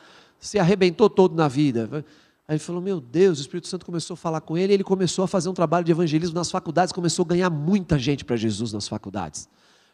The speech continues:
Porque ele viu os amigos dele se perdendo. Foi assim comigo, gente. Eu também, eu nasci, eu nasci em berço evangélico. Aleluia. Né? Meus pais já eram crentes, então um berço evangélico. Berço lá em casa era uma bênção, um berço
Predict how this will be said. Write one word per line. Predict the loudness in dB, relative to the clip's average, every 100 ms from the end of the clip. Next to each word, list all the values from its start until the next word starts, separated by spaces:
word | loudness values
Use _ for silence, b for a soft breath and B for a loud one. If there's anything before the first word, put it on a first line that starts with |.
| 2
Porque | 4 6
ele | 6
viu | 6 6
os | 4
amigos | 0 -2 4
dele | 4 4
se | 0
perdendo. | 0 2 0 0 B
Foi | 4 6
assim | 6 2
comigo, | -2 2 2 2
gente. | -2 -8 -2
Eu | 2
também, | 4 4 2 2
eu | 0
nasci, | 0 0 2 2 2 -4 B B
eu | -2
nasci | 2 2 0
em |
berço | 6 6 6 0
evangélico. | -2 0 2 2 -2 -6 -14
Aleluia. | -8 -6 2 6 6 8 6 4 0 B B B
Né? | -6 -4
Meus | -4 0
pais | 2 4
já | 2
eram | 0 0
crentes, | 0 0 -2
então | -2 -2
um | -2
berço | 6 8 8 2 -4
evangélico. | -4 -2 -2 -4 -2
Berço | 0 0 -2
lá | -4
em |
casa | 2 2 2 -4 -6
era | -6
uma | -4 -4
bênção, | -2 -4 -8 -12
um |
berço | -4 -4 -4 -10